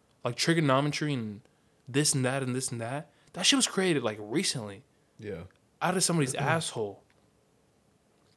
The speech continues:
Speaker 1: Somebody just pulled the shit out of their ass and was like, "Everyone needs to know this." But, like, why?
Speaker 2: Yeah.
Speaker 1: Me,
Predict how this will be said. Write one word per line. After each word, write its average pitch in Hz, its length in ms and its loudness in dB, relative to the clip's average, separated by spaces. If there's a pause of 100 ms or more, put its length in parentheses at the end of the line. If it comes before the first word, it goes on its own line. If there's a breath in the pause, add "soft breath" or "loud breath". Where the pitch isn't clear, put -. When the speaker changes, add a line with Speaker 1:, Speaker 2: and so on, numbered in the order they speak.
Speaker 1:
Somebody 202 300 2
just 156 100 -2
pulled 185 220 0
the 156 80 -4
shit 175 140 4
out - 20 4
of 156 80 0
their 127 100 4
ass 139 300 2
and 139 80 -2
was 117 80 -4
like, 107 160 -6 (340)
"Everyone 131 320 4
needs 123 200 0
to 120 120 -2
know 117 240 0
this." - 300 -10 (480)
But, 175 140 -2
like, 135 100 -2
why? 147 500 0 (340)
Speaker 2:
Yeah. 85 260 -10 (1700)
Speaker 1:
Me, 135 340 4